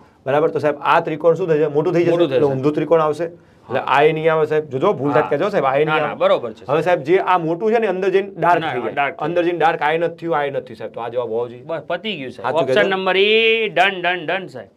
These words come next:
Speaker 2: પરફેક્ટ, સાહેબ. ઊંધું ત્રિકોણ સો ટકા, બરોબર, આ રીતે છે.
Speaker 1: આવું જાવ, સાહેબ.
Speaker 2: સાહેબ, આ ત્રિકોણ સીધું હતું તો બહાર મોટું થયું.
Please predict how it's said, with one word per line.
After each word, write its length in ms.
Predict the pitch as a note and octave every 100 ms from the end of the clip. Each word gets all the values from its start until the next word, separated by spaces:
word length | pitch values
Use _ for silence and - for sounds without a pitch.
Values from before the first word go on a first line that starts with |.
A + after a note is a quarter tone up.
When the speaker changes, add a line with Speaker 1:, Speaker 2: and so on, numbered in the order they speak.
| _ _ _ _ _ _ _
Speaker 2:
પરફેક્ટ, 500 | D#3+ F3+ D#3 A3 A3+
સાહેબ. 220 | F#3+ A#2+ G2+ _ -
ઊંધું 420 | C#3+ B2+ E3 F#3
ત્રિકોણ 560 | E3+ D#3+ B2 E3+ E3+ E3
સો 320 | - C#3+ E3
ટકા, 640 | D#3+ D3 D3+ D3+ D3+ D3+
બરોબર, 320 | D3 E3 F3+
આ 140 | E3 D#3+
રીતે 300 | E3 E3+ E3+
છે. 140 | E3+
Speaker 1:
આવું 220 | D3 F3+
જાવ, 120 | A#3 A#3
સાહેબ. 160 | B3
Speaker 2:
સાહેબ, 180 | G#3 G3+ -
આ 200 | F3 A3+
ત્રિકોણ 420 | A#3 A3 A3 A3+
સીધું 380 | F3 F#3+ F#3+ G#3
હતું 140 | G#3
તો 100 | G#3+
બહાર 220 | F#3+ G3 F#3
મોટું 340 | F#3 F#3 F#3+
થયું. 280 | F3 F#3+